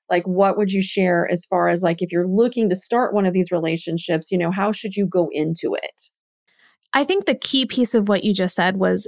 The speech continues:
Speaker 2: and you feel like you're not making progress, because you can certainly be in a long-term therapeutic relationship where you feel like
Speaker 1: Mm-hmm.
Speaker 2: you are continually making progress and growth.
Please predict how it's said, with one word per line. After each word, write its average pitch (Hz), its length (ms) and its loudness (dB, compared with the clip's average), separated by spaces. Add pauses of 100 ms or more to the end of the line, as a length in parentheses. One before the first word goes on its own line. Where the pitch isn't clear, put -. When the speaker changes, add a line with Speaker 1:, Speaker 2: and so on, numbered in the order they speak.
Speaker 2:
and 214 200 4
you 226 100 2
feel 208 180 2
like 180 160 0
you're 180 120 2
not 170 200 0
making 175 280 -4
progress, - 580 -8 (320)
because 240 260 4
you 277 80 2
can 294 140 0
certainly 302 320 0
be 240 140 4
in 233 80 4
a 220 80 4
long-term 226 640 2 (200)
therapeutic 339 540 0
relationship 180 640 2
where 196 100 4
you 196 120 2
feel 233 180 0
like 240 120 4
Speaker 1:
Mm-hmm. 240 80 0
Speaker 2:
you 247 80 4
are 285 160 2
continually 196 760 2
making 180 340 -2 (100)
progress 165 460 0
and 160 120 -2
growth. 170 300 2